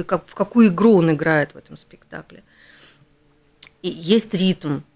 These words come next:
есть, э, собранная история, как бы, движения, м, собранная история взаимоотношения с залом даже, да. И все это вместе при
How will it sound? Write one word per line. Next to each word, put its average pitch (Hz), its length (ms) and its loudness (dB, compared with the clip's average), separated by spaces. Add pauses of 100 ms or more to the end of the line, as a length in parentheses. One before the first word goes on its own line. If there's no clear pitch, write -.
есть, 180 600 0
э, 190 880 2
собранная 208 680 2
история, 196 640 4
как 180 180 -12
бы, 170 80 -6
движения, 165 760 2 (220)
м, 156 240 -12 (640)
собранная 202 600 2
история 202 240 0
взаимоотношения 190 920 2
с 165 40 -2
залом 160 600 2
даже, 139 400 -12
да. 202 220 -2 (800)
И 180 400 4
все 262 280 0
это 214 340 -2
вместе 190 760 0 (560)
при 196 260 -2